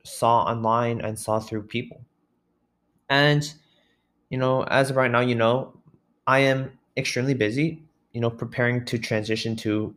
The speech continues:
the campus life. And basically, I've bought all the things that I need and, well, all the things that I can carry on the car,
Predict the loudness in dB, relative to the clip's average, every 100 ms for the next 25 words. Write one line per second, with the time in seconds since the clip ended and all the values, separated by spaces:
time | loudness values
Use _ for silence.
0 | _ -8 0 0 0 -2 2 2 2 -4
1 | _ _ _ _ _ _ _ 0 2 4
2 | 4 4 4 2 2 0 2 2 2 2
3 | -4 _ _ _ _ _ 4 4 2 0
4 | 2 0 0 0 0 0 -2 -4 -4 -8
5 | _ _ _ _ _ _ 0 2 2 -2
6 | -6 -16 _ _ _ _ 2 6 6 6
7 | 4 4 2 2 0 0 2 4 2 0
8 | -4 0 0 0 -4